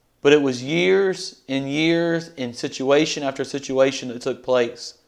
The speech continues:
to finally get him in the authority place, the authority stature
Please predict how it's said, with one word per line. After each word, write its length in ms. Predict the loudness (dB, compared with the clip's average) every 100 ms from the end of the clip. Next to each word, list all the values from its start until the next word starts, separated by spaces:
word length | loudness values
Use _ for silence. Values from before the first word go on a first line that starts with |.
| _ _ _ _ _
to 140 | -2 -2
finally 640 | 0 2 4 4 0 -2
get 240 | 0 0 0
him 420 | -4 -4 -6 -14 _ _ _ _ _ _ _ -8
in 160 | -4
the 160 | 0 0
authority 800 | -2 -2 2 4 4 0 -4 -12 _ _ _ _ _ _
place, 480 | 0 4 4 2 -6
the 80 | -12
authority 480 | -10 -2 0 0 -4
stature 800 | -4 0 0 -2 -6 -6 -8